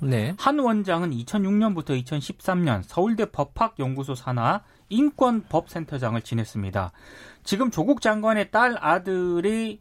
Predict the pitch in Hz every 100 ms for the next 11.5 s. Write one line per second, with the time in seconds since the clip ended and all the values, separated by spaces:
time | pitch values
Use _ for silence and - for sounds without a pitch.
0 | - 175 147 - 139 202 269 277 160 151
1 | 165 156 127 110 120 107 117 - 117 -
2 | 131 156 175 - - - - 190 285 330
3 | 220 156 170 165 143 147 - 160 - 160
4 | 127 123 123 127 123 185 220 165 127 135
5 | 127 117 98 92 135 127 - - - _
6 | 175 247 254 175 202 180 143 127 185 247
7 | 233 208 151 143 135 127 131 170 202 -
8 | _ _ 117 127 202 285 240 165 170 202
9 | 147 156 139 101 131 98 - - 139 143
10 | 175 156 123 127 117 156 156 131 165 -
11 | 127 123 127 175